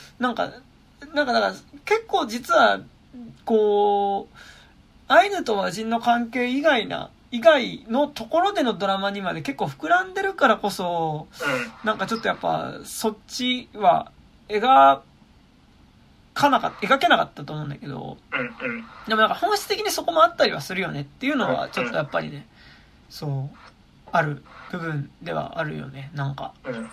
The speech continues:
Speaker 1: そう。なんか、そこ難しいけどね、なんかね。
Speaker 2: うん。
Speaker 1: うん。まあ、レッ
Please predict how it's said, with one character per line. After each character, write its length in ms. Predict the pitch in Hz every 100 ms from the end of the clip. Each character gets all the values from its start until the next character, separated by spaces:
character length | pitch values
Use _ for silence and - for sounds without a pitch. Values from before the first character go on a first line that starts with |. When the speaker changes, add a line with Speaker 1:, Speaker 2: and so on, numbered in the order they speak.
| - - - - -
Speaker 1:
そ 240 | - - 131
う。 40 |
な 60 | 127
ん 600 | 131 147 - _ _ -
か、 160 | - -
そ 140 | - 175
こ 60 |
難 220 | 190 170 302
し 60 |
い 60 | 381
け 100 | 185
ど 100 | -
ね、 200 | - -
な 120 | 139
ん 60 | 139
か 120 | -
ね。 220 | 139 - - -
Speaker 2:
う 80 | 131
ん。 40 |
Speaker 1:
う 20 | 143
ん。 60 | 139 139 135 135 143 - - - - - -
ま 100 | 233
あ、 60 | 185 190
レ 140 | 220
ッ 80 | 339